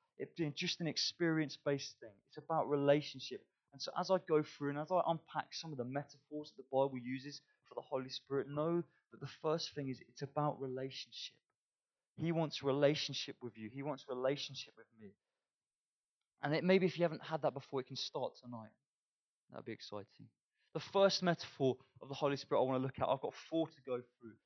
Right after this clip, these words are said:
Um, and I'll, I'll, we'll get from reasonably swiftly because I wanna get into just encountering the Holy Spirit for a little bit. Um, and we're gonna look at the dove. Um, and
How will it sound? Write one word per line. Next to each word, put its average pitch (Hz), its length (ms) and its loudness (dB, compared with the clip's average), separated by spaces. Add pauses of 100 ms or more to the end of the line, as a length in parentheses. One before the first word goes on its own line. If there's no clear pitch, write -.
(220)
Um, 117 220 -2
and 123 80 2
I'll, 135 440 4
I'll, 139 220 4
we'll 160 160 -8
get 180 160 2
from 165 200 -6
reasonably 143 300 -8
swiftly 139 440 -4
because 117 220 -12
I 139 60 -4
wanna 151 180 -4
get 147 140 -6
into - 340 -10 (340)
just - 180 -14
encountering 123 560 -14
the 113 60 -6
Holy 110 220 -8
Spirit - 380 -8 (100)
for 104 80 -8
a 104 40 -6
little 107 240 -4
bit. 107 140 -8 (520)
Um, 117 320 0 (260)
and 143 140 0
we're 147 60 -2
gonna 190 120 6
look 196 160 4
at 160 60 -8
the 143 80 0
dove. 123 400 6 (580)
Um, 123 300 0
and 147 160 -2